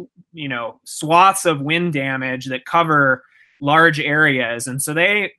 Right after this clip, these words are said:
came up with, in, in their analysis, came up with this, this sort of very, you know, specific definition that's shown here, which w-, has been debated a lot in the meantime, and, and we can come back to that in a minute. But it, but it, essentially what it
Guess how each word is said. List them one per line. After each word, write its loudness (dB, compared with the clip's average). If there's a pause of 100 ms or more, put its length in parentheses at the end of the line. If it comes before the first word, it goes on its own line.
came 0
up 2
with, 0
in, -6
in -6
their 6
analysis, 2
came -2
up -2
with -6
this, -6
this -8
sort -4
of -8
very, 0 (520)
you -4
know, 0
specific -2
definition -2
that's -8
shown -4
here, 2
which -4
w-, -6
has -4
been -6 (220)
debated 0
a -2
lot 4
in -4
the -6
meantime, 2
and, -6
and -8
we -6
can -14
come -4
back 0
to -12
that 0
in -6
a -10
minute. -2
But 0
it, -2
but -4
it, -4 (300)
essentially 2
what 4
it 4